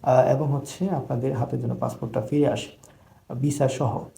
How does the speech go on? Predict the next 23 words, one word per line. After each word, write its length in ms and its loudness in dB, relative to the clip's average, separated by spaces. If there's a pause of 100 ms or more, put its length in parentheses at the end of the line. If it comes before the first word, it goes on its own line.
(100)
কিন্তু 280 4
আপনারা 540 4
লাস্ট 380 4
মিনিট 320 4
মানে 220 2
হচ্ছে 220 0
জুন 300 4
মাসের 340 4
জন্য 200 4
অপেক্ষা 280 2
করেন 200 2
না, 80 2
কারণ 220 2
জুন 160 0
মাস 260 -2
কিন্তু 180 -4
শেষ 240 -2 (100)
সময়। 240 0 (520)
So, 60 4
এই 120 8
হচ্ছে 260 4
আমার 240 4
কথা। 320 2